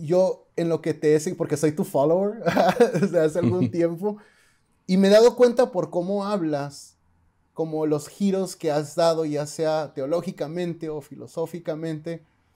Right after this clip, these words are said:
Speaker 1: en cuanto al reino, en cuanto a la persona de Cristo, en cuanto a la Trinidad, este, y cómo ves la vida, y cómo ves familia, y cómo ves estas cosas, y me ha impactado mucho porque, pues, estás joven, ¿no? Y,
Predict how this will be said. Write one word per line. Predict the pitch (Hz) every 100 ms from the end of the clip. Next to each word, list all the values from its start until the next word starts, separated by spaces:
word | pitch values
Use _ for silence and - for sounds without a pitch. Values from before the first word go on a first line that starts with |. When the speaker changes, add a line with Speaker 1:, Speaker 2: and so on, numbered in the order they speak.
| _ _
Speaker 1:
en | 139
cuanto | 143 143 143
al | 143 143
reino, | 170 185 180 175 165
en | 147
cuanto | 143 139 131
a |
la | 123 -
persona | 117 120 - 180 180 175 170
de | 147
Cristo, | 165 180 170 - - 160 139
en | 123 104
cuanto | 117 120 123 123
a |
la | 117 113
Trinidad, | 139 127 131 139 156 170 _ _ _ _ _ _ _ _ _
este, | 131 120 - 135 123 123 117 _ _ _ _ _ _ _ _ _
y | 170 175 175 170 151 -
cómo | 180 185
ves | 180 156
la | 156
vida, | 170 285 185 143
y |
cómo | 143 147
ves | 147 143
familia, | 135 143 233 202 156
y | 135
cómo | 156 151 151
ves | 147
estas | - 156 151
cosas, | 202 202 175
y | 156
me | 151
ha |
impactado | 151 170 180 170 190 185
mucho | 160 220 208 196
porque, | - - 139
pues, | 139 131
estás | - 175 190 -
joven, | 156 208 226 160 135
¿no? | 190 226 208
Y, | 165 147 131